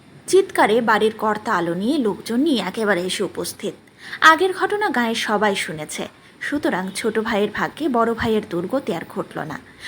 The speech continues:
সবাই সহজে বিশ্বাস করলে এই সেই মামুদ মিয়া, ভূত নয়।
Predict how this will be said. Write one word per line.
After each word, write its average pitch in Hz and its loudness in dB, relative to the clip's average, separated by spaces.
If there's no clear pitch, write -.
সবাই 330 4
সহজে 254 -2
বিশ্বাস 180 0
করলে 226 0
এই 277 2
সেই 302 0
মামুদ 214 2
মিয়া, 160 -8
ভূত 196 2
নয়। 123 -8